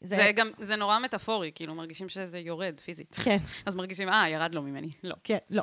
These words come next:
Speaker 1: זה לא. זה, זה, זה באמת תגובה של הגוף לאיזשהו רגש בתוכו, אה, וגם את או בעצמך אומרת, כאילו, שאת מרגישה את המשיכה, ושהיא,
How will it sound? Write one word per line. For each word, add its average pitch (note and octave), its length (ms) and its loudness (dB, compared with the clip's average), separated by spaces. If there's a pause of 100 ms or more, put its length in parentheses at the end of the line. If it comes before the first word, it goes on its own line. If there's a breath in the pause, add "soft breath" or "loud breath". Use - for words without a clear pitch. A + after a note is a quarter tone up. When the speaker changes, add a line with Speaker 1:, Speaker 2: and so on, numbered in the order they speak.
(160)
Speaker 1:
זה G3 120 0
לא. A3+ 180 8 (160)
זה, F3+ 280 0 (100)
זה, F3 460 0
זה F3 120 -6
באמת F#3+ 280 0
תגובה A3 400 2
של G#3+ 180 2
הגוף A3 380 0
לאיזשהו F#3 680 0
רגש F3+ 280 -2
בתוכו, F3 380 4 (580 soft breath)
אה, F3+ 280 0
וגם F3+ 440 0
את - 280 -2
או F#3+ 60 -2
בעצמך G3+ 560 -2
אומרת, E3+ 480 -2
כאילו, E3 240 -4
שאת - 260 -4
מרגישה E3 460 0
את C4+ 80 -2
המשיכה, G3 640 2 (100)
ושהיא, D#3+ 560 -4